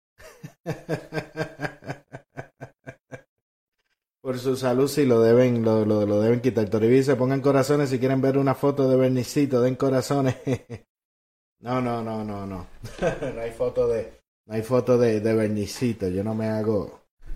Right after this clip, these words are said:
yo no me hago responsable de eso. <laughs>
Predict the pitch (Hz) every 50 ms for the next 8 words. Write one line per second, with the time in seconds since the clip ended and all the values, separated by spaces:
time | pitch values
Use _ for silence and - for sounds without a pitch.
0 | - - - - 104 107 113 117 117 120 117 117 113 113 113 107 - 113 107 104
1 | - 117 113 117 117 113 107 110 110 110 110 - - - - _ _ _ _ -
2 | _ - 165